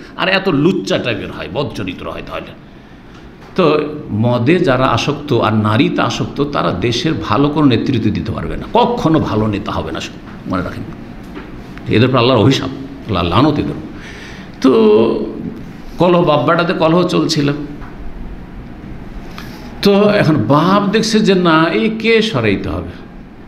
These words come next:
আর বেটা বলছে যে না, এই বাপ যতদিন আছে আমি দেশের ক্ষমতায় আসতে পারি না, বাপকে সরাইতে হবে।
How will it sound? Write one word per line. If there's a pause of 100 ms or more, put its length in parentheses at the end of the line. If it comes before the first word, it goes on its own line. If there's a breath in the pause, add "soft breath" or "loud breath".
(320)
আর
বেটা
বলছে
যে
না,
এই
বাপ
যতদিন
আছে
আমি
দেশের
ক্ষমতায়
আসতে
পারি
না,
বাপকে
সরাইতে
হবে।